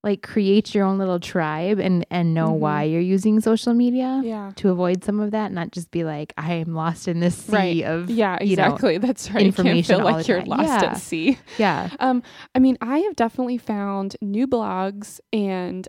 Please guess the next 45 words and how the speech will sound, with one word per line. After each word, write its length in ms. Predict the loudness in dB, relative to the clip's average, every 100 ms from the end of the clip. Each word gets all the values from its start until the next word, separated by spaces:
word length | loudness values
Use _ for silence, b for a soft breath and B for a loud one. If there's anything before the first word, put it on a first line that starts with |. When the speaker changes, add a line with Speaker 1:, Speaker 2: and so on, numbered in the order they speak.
| -8
Speaker 2:
I 80 |
think 320 | -6 -6 -6 -10
I've 380 | -10 -8 -8 -8
connected 440 | -8 -6 -6 -6 -6
with 160 | -4
new 220 | -2 0 2
readers 420 | 0 -2 -4 -6
for 140 | -6
my 180 | -4 -4
blog 460 | -4 -4 -4 -6 -6
through 480 | -4 -2 -2 -2 -2
Instagram 680 | -4 -4 -8 -8 -6 -4 -4
and 100 | -2
Twitter. 300 | -2 0 0
I 60 |
Speaker 1:
Mm-hmm. 60 | 0
Speaker 2:
think 120 | -2
that's 180 | -2 -6
been 180 | -6 -6
primarily 720 | -6 -4 -2 -4 -4 -6 -8
the 320 | -8 -6 -6 -10 _ _ -12
ones 340 | -8 -6 -8
where 120 | -8
I've, 140 | -10 -12 b b b b
um, 140 | -6 -6
found 340 | -4 -2 -2
people. 400 | -4 -8 -6 -6 -2
And 200 | -2 -4 B B B
actually, 720 | -4 -2 -2 -2 -2 -4 -6 -6
um, 260 | -4 -4 -6
I 100 | -10 -10
think 180 | -10 -8
I 80 | -8
told 200 | -6 -6
you 60 |
this, 160 | -6 -6
but 220 | -6 -6 -10 _
I 140 | -6 -6
connected 480 | -4 -6 -6 -8 -8
with 140 | -10
Sarah 500 | -10 -6 -4 -4 -6
Bagley 800 | -6 -4 -4 -4 -6 -6 -6 -8 0
through 180 | 0 0
Twitter, 460 | -2 -4 -2 -2
Speaker 1:
Mm-hmm. 260 | 0 0 0